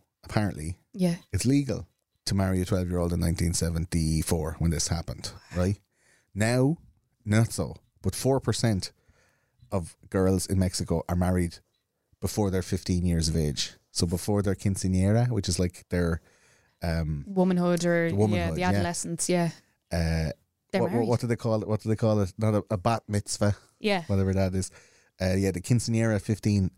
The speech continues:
Speaker 1: Uh, four percent of all girls under fifteen are married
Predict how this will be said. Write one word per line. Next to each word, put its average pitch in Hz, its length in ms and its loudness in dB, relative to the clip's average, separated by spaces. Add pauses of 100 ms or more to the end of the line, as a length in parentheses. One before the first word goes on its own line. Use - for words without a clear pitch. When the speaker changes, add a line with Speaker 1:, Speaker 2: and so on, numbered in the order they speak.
(140)
Speaker 1:
Uh, 69 240 -2
four 131 300 2
percent 113 340 -2
of 98 140 0
all 104 180 2
girls 98 540 -2 (340)
under 95 180 2
fifteen 92 380 0
are 85 60 2
married 85 380 0